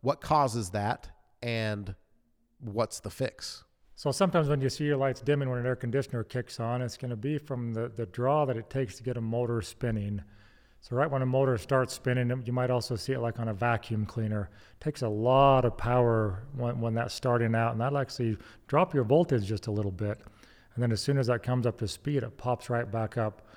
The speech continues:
Speaker 2: Um, but dimming lights, like Troy talked about, you can also have a, a bad neutral in a house. And if you get dimming lights like that,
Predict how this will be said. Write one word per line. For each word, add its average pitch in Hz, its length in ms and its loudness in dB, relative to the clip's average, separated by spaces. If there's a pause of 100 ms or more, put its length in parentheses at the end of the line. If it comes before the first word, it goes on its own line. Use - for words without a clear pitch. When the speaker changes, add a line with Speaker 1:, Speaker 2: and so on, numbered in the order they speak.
(420)
Speaker 2:
Um, 107 380 -2
but 123 140 -2
dimming 139 320 2
lights, 135 440 4 (120)
like 131 180 -2
Troy 170 220 0
talked 117 320 2
about, 113 300 2
you 117 80 -2
can 123 100 -2
also 135 260 0
have 123 300 2
a, 117 60 -2
a - 20 -2
bad 120 260 0
neutral 110 460 0
in 104 80 0
a 101 60 0
house. 104 420 0 (560)
And 117 100 0
if 113 100 -2
you 120 60 0
get 110 160 -4
dimming 139 300 4
lights 110 340 2
like 113 200 0
that, 120 400 0